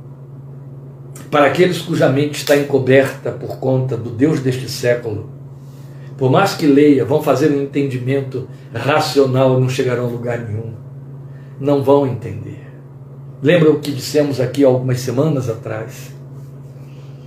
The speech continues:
Quando você lê as Escrituras, a palavra de Deus como palavra de Deus, o Espírito que habita dentro de você, que a traduz para você, faz você entender que aqui está uma carta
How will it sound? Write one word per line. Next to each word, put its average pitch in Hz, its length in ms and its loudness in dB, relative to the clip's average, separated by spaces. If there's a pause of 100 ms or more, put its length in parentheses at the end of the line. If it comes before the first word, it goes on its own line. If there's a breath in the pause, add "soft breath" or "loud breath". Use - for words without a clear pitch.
(120)
Quando 139 180 2
você 147 300 4
lê 143 380 4 (280 loud breath)
as 139 160 2
Escrituras, 135 720 0
a 139 60 2
palavra 143 420 4
de 143 100 0
Deus 139 280 4
como 135 160 -2
palavra 143 400 2
de 143 80 -2
Deus, 127 400 0
o 135 40 0
Espírito 170 480 -4
que - 80 0
habita 151 280 0
dentro 143 220 0
de - 60 -10
você, 139 300 0
que 147 120 0
a 143 60 6
traduz 139 480 2
para 135 200 2
você, 131 480 -4 (1300 loud breath)
faz 131 180 -4
você 131 260 2
entender 131 600 2
que - 80 -4
aqui - 160 -6
está - 180 -4
uma 143 140 0
carta - 640 -8